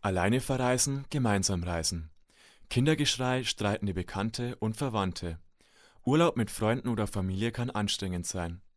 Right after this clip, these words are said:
Meist fängt es schon vor dem Urlaub an.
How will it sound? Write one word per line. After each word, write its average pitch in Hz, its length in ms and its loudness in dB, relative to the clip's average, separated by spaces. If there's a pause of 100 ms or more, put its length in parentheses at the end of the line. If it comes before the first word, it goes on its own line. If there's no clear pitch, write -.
(400)
Meist 104 340 2
fängt 110 220 2
es 107 80 0
schon 98 160 0
vor 104 240 0
dem 120 140 0
Urlaub 110 360 -2
an. 92 280 -2